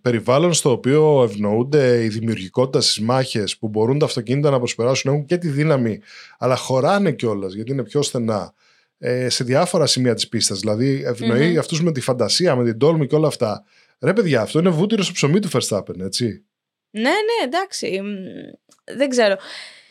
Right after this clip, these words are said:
Speaker 2: Σκέφτηκα σήμερα, πέρασε μια σκέψη και τώρα θα τη μοιραστώ
Speaker 1: Αυτό,
Speaker 2: μαζί
Speaker 1: αυτό.
Speaker 2: μου. Μα-, μαζί
Speaker 1: Μα-,
Speaker 2: σου.
Speaker 1: μαζί μου, ναι.
Speaker 2: Μα-, και μαζί μου και μαζί σας και
Speaker 1: <laughs>
Speaker 2: δεν το έχω επεξεργαστεί ακόμα, μάλλον
Speaker 1: Για
Speaker 2: αυτό
Speaker 1: πάμε.
Speaker 2: φταίει. Μου πέρασε μια σκέψη σήμερα, έτσι, από το μυαλό, ότι
Speaker 1: Kit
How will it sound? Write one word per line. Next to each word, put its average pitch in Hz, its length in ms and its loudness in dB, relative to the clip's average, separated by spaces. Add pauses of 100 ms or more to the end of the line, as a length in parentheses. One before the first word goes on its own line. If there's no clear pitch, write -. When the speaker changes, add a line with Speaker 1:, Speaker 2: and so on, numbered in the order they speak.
(400)
Speaker 2:
Σκέφτηκα - 500 0
σήμερα, 226 320 0
πέρασε 269 260 2
μια 247 120 2
σκέψη 196 400 -4
και 190 100 -6
τώρα 220 200 -4
θα 226 140 -12
τη 208 100 -10
μοιραστώ 202 280 -2
Speaker 1:
Αυτό, - 100 2
Speaker 2:
μαζί 101 200 0
Speaker 1:
αυτό. 95 120 -2
Speaker 2:
μου. 92 180 -8 (420)
Μα-, 202 200 -2
μαζί 208 140 0
Speaker 1:
Μα-, 127 80 4
Speaker 2:
σου. 165 200 -2
Speaker 1:
μαζί 110 280 0
μου, 110 280 -2 (100)
ναι. 113 120 -8
Speaker 2:
Μα-, 107 140 0 (280)
και 233 100 0
μαζί 226 300 0
μου 254 120 -4
και 233 140 -6
μαζί 202 240 -6
σας 233 220 -2
και 208 240 -2
Speaker 1:
<laughs> - 100 -20
Speaker 2:
δεν 254 160 2
το 269 60 4
έχω 262 120 2
επεξεργαστεί 180 580 -4
ακόμα, 175 300 -6
μάλλον 208 240 -2
Speaker 1:
Για 123 120 2
Speaker 2:
αυτό 185 160 0
Speaker 1:
πάμε. 127 120 0
Speaker 2:
φταίει. 107 240 -2 (680)
Μου 240 180 0
πέρασε 359 340 0
μια 254 140 0
σκέψη 214 340 -2
σήμερα, 175 800 -2 (180)
έτσι, 202 360 -4
από 160 120 -6
το 190 100 -6
μυαλό, 185 400 -4
ότι - 380 -8 (800)
Speaker 1:
Kit - 40 4